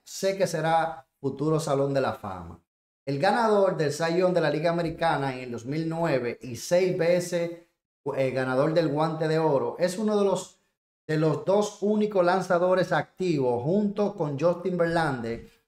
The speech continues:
en lanzar más de tres mil entradas en las Grandes Ligas, señores. Vean esto, más de tres mil entradas. Ya con esto que estamos escuchando, lo que yo dije ahorita del Salón de la Fama, usted verá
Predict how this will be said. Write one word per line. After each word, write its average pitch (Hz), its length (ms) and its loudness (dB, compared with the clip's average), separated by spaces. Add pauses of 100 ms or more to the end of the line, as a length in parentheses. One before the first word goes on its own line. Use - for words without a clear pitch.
en 226 200 2
lanzar 196 560 2
más 190 300 0
de 185 140 -2
tres 160 280 -4
mil 196 480 0
entradas 143 880 0 (280)
en 208 280 2
las 165 120 2
Grandes 151 380 0
Ligas, 113 380 -6
señores. 101 400 -6
Vean 151 240 0
esto, 160 260 0
más 147 180 -2
de 202 80 -2
tres 170 280 -6
mil 190 240 -2
entradas. 117 580 -4 (1400)
Ya 220 240 4
con 220 160 4
esto 220 240 0
que 202 80 0
estamos 180 320 0
escuchando, 131 880 -6 (280)
lo 139 140 -2
que 143 80 0
yo 170 140 2
dije 202 140 4
ahorita 180 380 2
del 151 120 -2
Salón 147 240 -4
de 160 60 0
la 143 120 0
Fama, 139 460 -2
usted 135 280 -6
verá 165 480 0